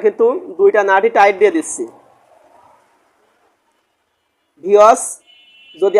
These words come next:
আমাদের এই ভিডিওগুলো ভালো লাগে, অবশ্যই, অবশ্যই আমাদের চ্যানেলটা সাবস্ক্রাইব করে পাশে থাকা বেল আইকন অল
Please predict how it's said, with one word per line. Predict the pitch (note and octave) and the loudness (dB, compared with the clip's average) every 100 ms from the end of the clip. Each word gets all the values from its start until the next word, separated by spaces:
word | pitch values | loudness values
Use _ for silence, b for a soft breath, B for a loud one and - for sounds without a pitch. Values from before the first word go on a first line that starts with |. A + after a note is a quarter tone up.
| F#3+ | 2
আমাদের | G#3 G#3 A3 | 0 0 0
এই | F#3+ | 0
ভিডিওগুলো | G3+ G3+ G#3 G3+ | 0 0 0 -2
ভালো | G3 G#3 | -2 -2
লাগে, | G#3 A3+ | 0 0
অবশ্যই, | G3 G3+ - A#3+ G#3+ | -2 -4 0 0 2
অবশ্যই | G#3 - A#3+ G#3+ | -2 -4 -4 -2
আমাদের | G3+ A3 | -4 -6
চ্যানেলটা | G#3+ G3+ G3 - | -6 -4 -4 -4
সাবস্ক্রাইব | F#3 F#3 A3 G#3 | -6 -6 -6 -4
করে | A3 A#3 C#4 | -2 -2 -4
পাশে | G3 G3+ | -6 -6
থাকা | G3 G3 | -6 -4
বেল | G3 G3+ | -2 -2
আইকন | G3+ A#3+ E4+ - _ _ _ _ | -2 -4 -6 -16 _ _ _ _
অল | F3+ | -4